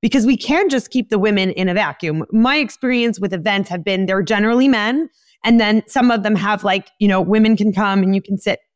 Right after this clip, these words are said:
behind the, the partition, and very rarely have women spoken. And obviously this opens up a larger hush conversation, which, you know, I, I don't know if we can get into. It's, it's, it's a co-, very complicated discussion, but putting that aside for a second, because I think that there is enough space in,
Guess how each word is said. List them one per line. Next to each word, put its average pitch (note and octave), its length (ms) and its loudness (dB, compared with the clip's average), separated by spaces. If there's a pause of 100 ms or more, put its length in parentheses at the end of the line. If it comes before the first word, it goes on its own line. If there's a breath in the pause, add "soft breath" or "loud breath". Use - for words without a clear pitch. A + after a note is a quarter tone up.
behind E3 360 -6
the, E3+ 180 -6
the E3+ 140 -8 (100)
partition, D4+ 600 0
and G#3 280 -2 (400 loud breath)
very C4+ 340 2
rarely C4 500 0 (100)
have G3 140 -6
women G#3 220 0
spoken. G#3 300 -4
And G#3+ 140 -2
obviously C#4 380 0
this A3+ 300 0
opens G#3+ 320 2
up G3+ 100 -2
a G3 40 0
larger F#3 360 0
hush D#3+ 200 -6
conversation, F3 800 -2
which, D#3+ 140 -4 (360 loud breath)
you G#3+ 100 2
know, F3 240 0
I, G#3+ 140 -2
I B3+ 60 0
don't C#4 180 4
know A3 180 2
if G#3 80 -8
we G#3+ 100 -2
can G3 140 -2
get F#3 140 0
into. F3+ 300 -2
It's, E3 180 -4 (480 soft breath)
it's, A#3+ 280 -2
it's - 140 -2
a A#3 60 -2
co-, - 220 -4
very C4+ 220 2
complicated G3 640 -2
discussion, E3+ 420 -8
but F#3 180 -8
putting E4+ 220 0
that B3 160 0
aside G#3 320 -2
for F#3+ 80 -6
a F3+ 80 -2
second, G3 320 -4
because F3 220 -6
I E3+ 80 -4
think G3 220 -4
that F3 180 0 (380 loud breath)
there A3+ 100 2
is A#3+ 160 2
enough A#3 500 2
space - 540 -4
in, G3 280 0